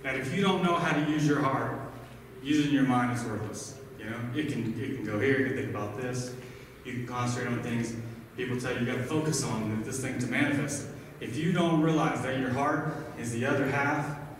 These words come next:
if not more, of the equation, you're never gonna manifest the things that you want. You can think about those things all day. So let's talk about it.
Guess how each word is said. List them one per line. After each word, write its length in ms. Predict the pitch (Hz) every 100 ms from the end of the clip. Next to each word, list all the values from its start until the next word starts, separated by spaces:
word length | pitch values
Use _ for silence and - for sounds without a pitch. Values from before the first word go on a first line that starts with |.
| -
if 180 | 113 110
not 320 | 135 131 123
more, 220 | 139 151 147
of 100 | 143
the 120 | 127
equation, 720 | 139 143 139 - - - - - - - - -
you're 120 | 110
never 160 | 123 127
gonna 200 | 120 120
manifest 560 | 117 113 113 110 117 -
the 60 |
things 120 | 104
that 80 | 101
you 200 | - -
want. 120 | - - - -
You 60 | 123
can 120 | 127
think 140 | 143
about 220 | 139 -
those 180 | 113 113
things 200 | 120 113
all 160 | 110 107
day. 160 | 107 107 - - - - - - - - - - - -
So 140 | 135
let's 180 | 135 -
talk 200 | 180 -
about 280 | - -
it. 60 | 110